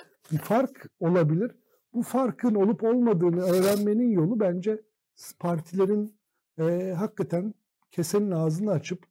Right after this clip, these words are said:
güvenilir bir takım insanlara bu konuları, bana kim oy verecek araştırması değil, bu çeşit konular hakkında sosyolojik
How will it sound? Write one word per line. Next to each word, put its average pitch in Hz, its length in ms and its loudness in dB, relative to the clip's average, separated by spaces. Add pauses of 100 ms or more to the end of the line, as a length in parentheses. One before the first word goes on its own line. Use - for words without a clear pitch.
güvenilir 160 480 0
bir 156 60 -8
takım 160 260 -8
insanlara 160 600 -2
bu 160 300 -4
konuları, 170 560 2 (460)
bana 165 400 -2
kim 196 220 0
oy 175 160 4
verecek 165 340 2
araştırması 165 640 0
değil, 156 140 2
bu 185 180 0
çeşit 170 340 -2
konular 170 560 0
hakkında 151 600 -4 (280)
sosyolojik 160 640 0